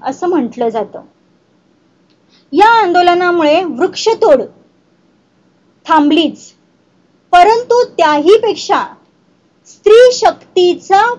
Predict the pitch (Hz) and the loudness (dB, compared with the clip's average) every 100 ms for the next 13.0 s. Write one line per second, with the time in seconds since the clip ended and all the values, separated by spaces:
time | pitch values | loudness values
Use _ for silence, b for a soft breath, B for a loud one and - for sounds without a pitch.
0 | - _ - 320 - - 349 381 415 415 | -12 _ -2 -2 -2 -8 -4 0 0 0
1 | 359 294 269 185 - _ _ _ - 392 | 0 2 -2 -4 -12 _ _ _ -6 -4
2 | 415 302 269 269 277 285 294 262 254 247 | -2 -2 0 0 0 -2 -2 -4 -6 -10
3 | 233 240 277 392 523 - _ - 247 240 | -8 -6 -4 -4 -8 -14 _ -16 -12 -8
4 | 233 226 226 233 294 - _ _ - 226 | -6 -6 -4 -2 -4 -8 _ _ -16 -14
5 | - 202 - - _ _ _ _ _ _ | -10 -10 -10 -20 _ _ _ _ _ _
6 | _ _ _ _ _ _ _ _ - 349 | _ _ _ _ _ _ _ _ -6 -2
7 | 285 269 254 294 320 311 311 294 294 285 | 2 2 2 0 0 -4 -2 -2 -2 0
8 | 233 196 _ 277 370 392 285 262 294 311 | -2 -4 _ -4 -2 0 2 2 0 -2
9 | 311 330 320 269 190 _ _ _ _ _ | -4 -6 -6 -8 -10 _ _ _ _ _
10 | _ _ _ _ _ _ _ _ _ _ | _ _ _ _ _ _ _ _ _ _
11 | _ _ _ 269 302 302 330 349 359 339 | _ _ _ -2 0 0 0 -2 -2 -2
12 | 277 254 320 302 330 349 339 302 254 | -2 -4 -4 -2 -2 -2 -2 0 0